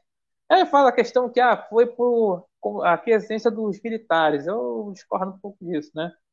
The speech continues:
Porque, porque assim, ué, ué, mas no, no Chile, na Argentina, que também tiveram governos militares, lá, os comunistas chegaram ao poder. Lá, enfim.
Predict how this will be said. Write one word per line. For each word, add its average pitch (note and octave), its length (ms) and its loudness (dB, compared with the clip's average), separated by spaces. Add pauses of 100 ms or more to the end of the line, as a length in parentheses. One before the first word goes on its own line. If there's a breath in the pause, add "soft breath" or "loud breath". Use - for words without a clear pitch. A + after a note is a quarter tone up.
(760)
Porque, D3+ 460 -2 (1080)
porque - 180 -4
assim, F3 420 2
ué, D3 320 4 (320)
ué, F3 180 6
mas D3+ 200 2
no, D#3+ 260 0
no D3 100 -8
Chile, A3 360 -6
na E3 120 -4
Argentina, E3+ 500 0
que - 60 -14
também F#3 220 -2
tiveram E3+ 340 0
governos D#3+ 380 -2
militares, E3 720 2 (380)
lá, D#3+ 200 4
os C#3+ 260 -2 (140)
comunistas F3+ 460 -4
chegaram F#3 280 0
ao F3+ 60 -16
poder. D4 360 2 (1300)
Lá, B3 380 0 (1160)
enfim. F#3 440 -8